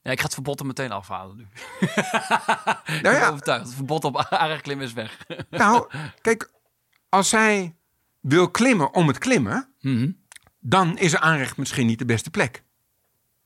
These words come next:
Speaker 1: Nee, dan moet je andere mogelijkheden
Speaker 2: En zeg je,
Speaker 1: zoeken.
Speaker 2: nou, wel,
Speaker 1: Ja.
Speaker 2: hè, dus hier kan je klimmen, hier is de bank er. En,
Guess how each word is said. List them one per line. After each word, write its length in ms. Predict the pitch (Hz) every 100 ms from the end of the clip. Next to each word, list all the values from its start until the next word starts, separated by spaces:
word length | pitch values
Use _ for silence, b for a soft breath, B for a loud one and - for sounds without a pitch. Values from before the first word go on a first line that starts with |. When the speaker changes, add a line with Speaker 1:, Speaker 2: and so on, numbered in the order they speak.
| - -
Speaker 1:
Nee, 160 | 117
dan 80 | 90
moet 100 | 113
je 60 | 117
andere 200 | 117 107
mogelijkheden 420 | 104 98 107 101
Speaker 2:
En 60 | 269
zeg 100 | 127
je, 40 | 202
Speaker 1:
zoeken. 220 | 117 95
Speaker 2:
nou, 160 | 127
wel, 100 | 131
Speaker 1:
Ja. 60 | 123 151
Speaker 2:
hè, 100 | 220
dus 180 | 131
hier 260 | 123 170 185
kan 200 | 170 165
je 140 | 143
klimmen, 320 | 135 139 131 127
hier 80 |
is 100 | 139
de 80 | -
bank 300 | 101 123 127
er. 180 | 113 110 b b
En, 320 | - 120 117